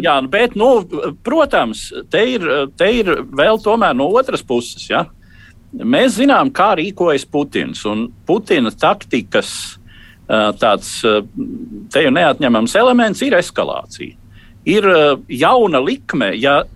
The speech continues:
teiksim, iepriekšējā likme īpaši nav vinnēta, tad liek vēl,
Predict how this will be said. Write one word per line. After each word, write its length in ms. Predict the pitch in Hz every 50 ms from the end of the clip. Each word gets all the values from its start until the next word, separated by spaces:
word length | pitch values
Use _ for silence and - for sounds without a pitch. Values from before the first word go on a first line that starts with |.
| - -
teiksim, 400 | - 180 165 151 - - 143 131 -
iepriekšējā 640 | 202 214 220 202 160 143 127 - 151 139 135 139
likme 380 | 156 196 196 - - 156 - - -
īpaši 600 | 160 170 190 190 156 127 120 - - 123 123 - -
nav 360 | 113 143 147 147 123 110 95 -
vinnēta, 680 | 113 123 190 247 277 302 285 233 185 147 - 156 135
tad 200 | - 143 135 135 - - - - - - _ - - -
liek 280 | 151 196 233 247 220 220
vēl, 400 | - 240 226 208 160 120 101